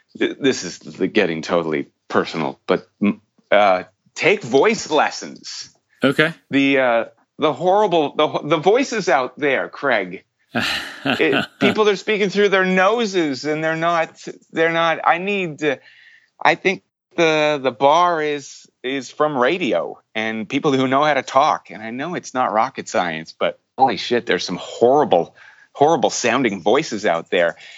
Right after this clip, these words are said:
Speaker 1: And it, uh, it really goes a long way if people can act, can actually stand to listen to you. I think another thing I've, uh, learned is, again, doing it without expectation and just, uh,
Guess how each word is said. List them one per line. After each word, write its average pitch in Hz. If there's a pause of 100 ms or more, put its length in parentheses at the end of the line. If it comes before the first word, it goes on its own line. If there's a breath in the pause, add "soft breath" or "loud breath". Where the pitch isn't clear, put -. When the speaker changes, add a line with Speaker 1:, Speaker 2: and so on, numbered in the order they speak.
(100)
Speaker 1:
And 113
it, -
uh, 101 (100)
it 117
really 156
goes 143
a 139
long 131
way 131
if 120
people 123
can 123
act, 113
can 127
actually 120
stand 123
to 117
listen 131
to 110
you. 71 (640)
I -
think 170
another 147
thing 139
I've, 131
uh, 117
learned 117
is, 107
again, 127
doing 135
it 127
without 123
expectation 107 (600)
and 95
just, -
uh, 87